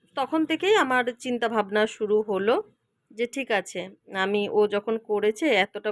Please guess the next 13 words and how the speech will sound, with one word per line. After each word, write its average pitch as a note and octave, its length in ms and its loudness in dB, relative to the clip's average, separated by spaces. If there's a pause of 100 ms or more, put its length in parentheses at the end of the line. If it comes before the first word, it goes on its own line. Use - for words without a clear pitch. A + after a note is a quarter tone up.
কষ্ট G3 300 -4
করে G3 260 -8
যখন G3 240 -8
সামনের F#3 380 -6
দিকে G3 240 -10
এগোচ্ছে, F#3 460 -8
তাহলে G3 340 -6
আমিও G3+ 320 -2
চেষ্টা A3 400 -6
করি, G#3+ 260 -4 (500)
হয়তো G#3+ 240 -2
ঠিক A3+ 220 -6 (120)
পারবো। G3 360 0